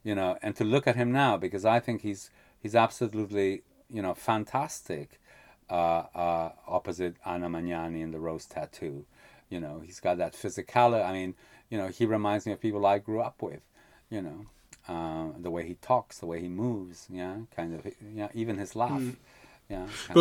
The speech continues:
Speaker 1: of,
Speaker 2: so, so,
Speaker 1: so
Speaker 2: but the kind of things you're describing, that, that acting interiority, as you describe it, as opposed to acting,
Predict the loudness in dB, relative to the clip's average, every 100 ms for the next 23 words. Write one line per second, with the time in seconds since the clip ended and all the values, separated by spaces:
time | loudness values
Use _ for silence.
0 | 10 8 6 8 6 8 4 6 8 8
1 | 8 6 8 4 4 4 6 4 2 -6
2 | 0 2 4 4 4 4 -2 2 2 2
3 | 2 6 6 8 8 6 4 -2 -2 -6
4 | -20 -20 -20 -4 -2 0 0 0 4 4
5 | 4 0 2 6 6 6 0 0 0 2
6 | 2 -2